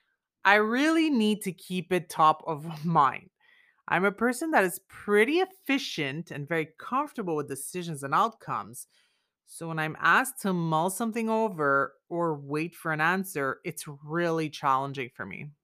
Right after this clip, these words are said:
The part of patience that I think I was able to get better at is the mulling over part. I used to be such an impulsive person. Now I actually take the time to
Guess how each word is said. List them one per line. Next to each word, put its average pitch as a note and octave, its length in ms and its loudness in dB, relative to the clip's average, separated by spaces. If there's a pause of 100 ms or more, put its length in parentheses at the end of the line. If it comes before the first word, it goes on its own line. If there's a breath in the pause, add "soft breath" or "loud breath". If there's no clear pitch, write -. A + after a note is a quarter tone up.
(920)
The F3 80 -14
part B3+ 240 8
of F#4+ 180 0
patience F#3+ 440 -2
that D#3+ 100 4
I D#3+ 100 6
think E3 380 -4
I D3+ 160 2
was D3+ 160 -4
able D3+ 180 -4
to D3 120 -16
get C#3 280 -4
better B3 300 6
at E3 180 10
is C#3+ 120 -4
the C#3+ 100 -2
mulling C#3+ 400 0
over B2 240 -4
part. - 340 -6 (1200)
I - 40 2
used G3+ 240 0
to C4+ 80 0
be A#3+ 100 2
such F#3 300 2
an F3+ 80 2
impulsive D#3+ 920 -2
person. D3 760 -8 (320)
Now E3+ 400 8
I A#3 160 6
actually F#3+ 400 4
take F3 220 -6
the E3 60 -6
time D#3+ 340 -2
to D#3 120 -10